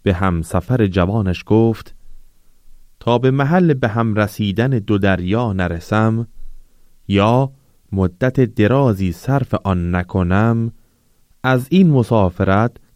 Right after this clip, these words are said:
دست بر نمی‌دارم.» چون به محل برخورد دو دریا رسیدند، ماهی خود را فراموش کردند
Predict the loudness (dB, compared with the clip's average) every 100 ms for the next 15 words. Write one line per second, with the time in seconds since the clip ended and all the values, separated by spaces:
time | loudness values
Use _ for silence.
0 | _ 0 2 0 -4 -4 -2 0 0 0
1 | 2 0 -2 -6 -6 -10 -14 _ _ _
2 | _ _ _ _ _ _ _ _ _ _
3 | _ _ _ _ _ _ _ _ _ _
4 | _ -20 _ -20 _ _ _ _ -20 _
5 | _ _ _ -20 _ _ _ _ _ _
6 | _ _ _ _ _ _ -4 0 2 2
7 | 2 0 0 2 2 0 0 -2 -2 0
8 | 0 0 0 2 2 2 2 2 2 0
9 | -2 -2 -2 2 2 2 0 -4 _ _
10 | _ _ _ _ 0 2 2 -2 0 0
11 | 2 0 2 0 0 -2 -2 -2 2 2
12 | 0 -2 -2 0 0 2 0